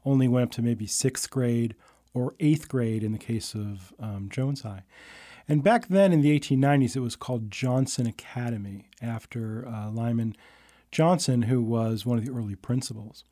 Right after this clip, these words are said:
And in nineteen twenty-one, uh, the principal of Johnson Academy at the time, he and his family donated land and, uh, their house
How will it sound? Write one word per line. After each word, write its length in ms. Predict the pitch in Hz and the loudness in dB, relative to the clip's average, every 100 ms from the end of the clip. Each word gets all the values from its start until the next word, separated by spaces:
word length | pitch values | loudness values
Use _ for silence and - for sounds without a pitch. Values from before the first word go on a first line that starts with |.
| _ | _
And 120 | 139 139 | 2 4
in 80 | |
nineteen 320 | 165 202 190 151 | 4 4 2 0
twenty-one, 1000 | - 156 131 123 147 147 117 110 117 - _ | 2 4 4 2 2 4 2 0 -4 -10 _
uh, 260 | 123 117 110 | -6 -6 -6
the 120 | 110 | -6
principal 580 | - 143 - 135 143 127 | -2 -2 0 -2 -2 -4
of 220 | 120 101 | -6 -2
Johnson 360 | 139 135 - | 0 0 0
Academy 460 | 131 - 151 147 120 | -4 -2 0 2 0
at 80 | 110 | -2
the 80 | - | -10
time, 580 | - - 208 127 117 - _ - - _ | -6 0 2 2 0 -6 _ -20 -20 _
he 160 | - 170 | 0 2
and 60 | |
his 160 | 151 - | 2 2
family 340 | 151 147 135 | 4 6 4
donated 560 | 120 131 127 127 113 101 | 4 2 4 2 0 -4
land 600 | 113 123 127 120 113 127 - | -2 2 2 2 0 -2 -8
and, 540 | 117 110 107 107 104 - | -4 -4 -4 -6 -8 -10
uh, 340 | 110 107 107 | -8 -8 -8
their 180 | 101 107 | -8 -10
house 640 | - 165 165 120 107 - | -6 -2 0 0 -4 -12